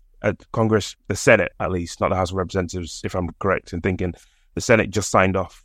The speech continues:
uh, seventeen billion dollar aid package, uh, this week.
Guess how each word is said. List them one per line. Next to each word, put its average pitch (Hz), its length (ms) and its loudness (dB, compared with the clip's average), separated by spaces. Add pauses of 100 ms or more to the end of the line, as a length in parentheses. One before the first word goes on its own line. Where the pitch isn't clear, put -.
(100)
uh, 90 600 2
seventeen 101 720 -2
billion 107 420 4
dollar 107 220 6
aid 107 200 0
package, 110 520 -10 (240)
uh, 107 140 4
this 107 180 -4
week. 131 260 -2